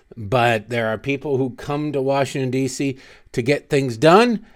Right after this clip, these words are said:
and there are people who come to Washington, D C. Matt seems to have maybe turned a corner. I don't know, but I know which corner he lurked around before that,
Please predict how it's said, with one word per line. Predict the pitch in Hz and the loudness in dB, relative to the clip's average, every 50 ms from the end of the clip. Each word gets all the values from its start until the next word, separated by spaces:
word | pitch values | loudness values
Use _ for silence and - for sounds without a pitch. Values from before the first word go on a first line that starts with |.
| _ _ | _ _
and | 135 127 131 127 127 | -4 -2 -2 -2 -2
there | 123 117 113 110 | -2 -2 -4 -4
are | 104 | -4
people | - 151 151 135 135 139 127 | -2 -2 -2 0 0 2 2
who | 120 120 113 | 2 2 0
come | 120 - 131 135 123 113 101 90 85 73 - - - | -4 -6 -6 -4 -4 -4 -6 -6 -8 -10 -12 -16 -14
to | - 104 101 | -10 -6 -4
Washington, | 92 87 87 85 - - 95 82 - 82 82 80 | -4 -4 -4 -4 -6 -10 -14 -14 -12 -12 -12 -10
D | 78 78 76 - | -10 -8 -8 -8
C. | - - - - 64 - - - - - - - - - - - _ _ | -8 -8 -8 -8 -8 -10 -10 -14 -16 -16 -16 -14 -14 -14 -16 -18 _ _
Matt | 110 113 120 131 143 147 143 135 - | 0 2 2 4 2 2 0 -2 -4
seems | - - - - 135 135 143 143 143 139 127 | -6 -4 -2 0 0 0 2 2 0 0 -2
to | - 131 127 | 0 0 0
have | 117 113 | 0 0
maybe | 123 131 139 156 175 196 185 185 180 | 0 2 6 8 8 8 8 6 4
turned | - 139 135 120 107 95 | 2 0 -2 0 -2 -4
a | 90 | -6
corner. | - - 104 98 90 90 107 135 - - | -6 -6 -6 -6 -4 -6 -8 -8 -10 -8
I | - 110 107 | -6 -6 -4
don't | 98 90 78 95 95 101 | -4 -6 -6 -8 -10 -12
know, | 85 80 78 73 73 104 120 | -12 -12 -10 -10 -10 -10 -6
but | 123 117 110 | -2 0 0
I | 110 107 | 0 2
know | 107 113 127 143 147 139 | 2 2 4 4 6 6
which | 127 131 127 - - | 6 4 4 2 0
corner | - 139 131 131 131 117 | 2 4 4 4 4 4
he | 123 127 | 2 2
lurked | 113 110 117 127 135 131 - - | 2 2 2 2 2 2 0 -2
around | 110 104 110 113 113 117 110 101 | 0 0 0 0 -2 -2 -4 -6
before | 90 101 98 - - 233 262 202 110 | -6 -6 -8 -4 0 4 4 4 4
that, | 85 80 85 90 104 - | 4 0 -6 -8 -10 -12